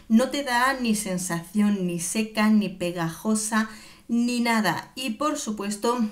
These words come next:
puedo decirlo porque hay varias cremas. Yo soy bastante sensible con los ojos. Si alguna vez me pongo crema facial y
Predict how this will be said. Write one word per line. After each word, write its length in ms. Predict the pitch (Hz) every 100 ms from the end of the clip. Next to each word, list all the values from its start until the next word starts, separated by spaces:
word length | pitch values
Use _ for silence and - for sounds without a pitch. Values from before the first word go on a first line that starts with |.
| -
puedo 200 | 208 208
decirlo 440 | 202 196 226 208 175
porque 300 | 175 160 -
hay 180 | 190 208
varias 400 | 202 202 190 -
cremas. 380 | 214 214 160 - - - -
Yo 140 | 226 220
soy 100 | 277
bastante 420 | 269 - 240 262
sensible 720 | - 196 190 - 220 226 226
con 400 | 208 208 254 269 - -
los 340 | 190 185 175 214
ojos. 480 | 190 190 147 - - - - -
Si 140 | 214
alguna 360 | 214 226 285 277
vez 220 | 226 214
me 140 | 190
pongo 480 | 190 220 214 170 -
crema 840 | 208 208 220 233 233 226 226 220 214
facial 500 | 220 214 254 254 208 - - - -
y 400 | 262 254 165